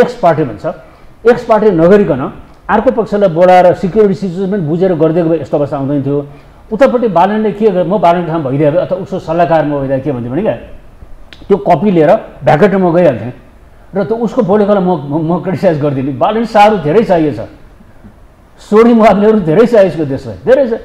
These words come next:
धेरै। पार्लियामेन्ट दुई सय पचहत्तर जनामा कमसेकम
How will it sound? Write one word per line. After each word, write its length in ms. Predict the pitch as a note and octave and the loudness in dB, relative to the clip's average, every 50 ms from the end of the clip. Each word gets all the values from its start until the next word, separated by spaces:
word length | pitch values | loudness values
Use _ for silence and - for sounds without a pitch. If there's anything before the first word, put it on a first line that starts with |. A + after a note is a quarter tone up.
| - - | -12 -4
धेरै। 220 | - A3 C4+ B3 - - - - - - - - - - - F#3+ | 0 2 2 2 0 -4 -18 -20 -20 -20 -20 -20 -20 -10 0 4
पार्लियामेन्ट 480 | G3+ G#3 A3 A#3+ A#3+ A#3+ B3 A3+ F#3 | 4 4 6 4 4 2 2 2 0
दुई 120 | D#3+ F#3 F3+ | -2 -4 -4
सय 140 | - A#3 A3+ A3+ | -4 -4 -6 -4
पचहत्तर 320 | G#3+ F#3+ - G#3+ G3+ G3 | -6 -6 -4 -4 -4 -4
जनामा 260 | G#3 G#3 G#3+ G#3+ G#3 G3+ | -4 -4 -2 -2 -4 -4
कमसेकम 480 | - G3 G3+ E3 F3 G#3+ E3+ D#3+ F3 A#3 | -4 -4 -4 -2 -2 -2 -2 0 -2 -2